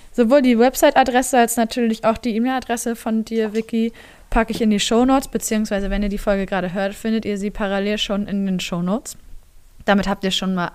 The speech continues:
einen möglichen Kontakt und das ist, glaub ich, auch der einfachste, den man herstellen kann, weil man dir eben jetzt schon eine Stunde zugehört hat und genau einordnen kann, ist mir die Frau sympathisch, ist es vielleicht mein Stil, den ich brauche im Umgang mit mir? Naja,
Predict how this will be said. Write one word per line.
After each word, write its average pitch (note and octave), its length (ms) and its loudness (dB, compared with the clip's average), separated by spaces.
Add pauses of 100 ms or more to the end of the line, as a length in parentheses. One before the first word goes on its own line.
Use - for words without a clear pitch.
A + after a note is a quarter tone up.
(120)
einen G#3 320 0
möglichen G#3 420 -4
Kontakt - 600 -6 (680)
und G3 600 -2 (720)
das E3+ 140 -8
ist, G#3+ 120 -6
glaub G3 160 0
ich, - 100 -2
auch F#3+ 100 2
der - 180 2
einfachste, F#3 520 -2
den F3+ 100 -2
man F3 120 -4
herstellen F3 480 -6
kann, F#3+ 420 -8
weil F3+ 100 -2
man F#3 220 -2
dir F3+ 160 -2
eben F#3 180 -2
jetzt F#3 180 -4
schon G3 120 -6
eine F#3 100 -2
Stunde F#3 400 -6
zugehört F#3+ 580 -4
hat F#3 160 -6
und F#3 140 -6
genau F#3+ 240 -4
einordnen F#3 560 -4
kann, F#3 360 -6 (280)
ist - 100 -12
mir G#3 80 -2
die F#3+ 100 0
Frau F#3+ 220 0
sympathisch, G3 760 -2
ist - 140 -8
es - 120 -6
vielleicht F#3 400 -4
mein F#3+ 160 -2
Stil, G3+ 320 -2
den F#3+ 160 -2
ich E3+ 120 -8
brauche G3 340 0
im F#3+ 100 -4
Umgang F#3+ 360 -2
mit G3 160 0
mir? G#3+ 140 -2
Naja, C#4 160 6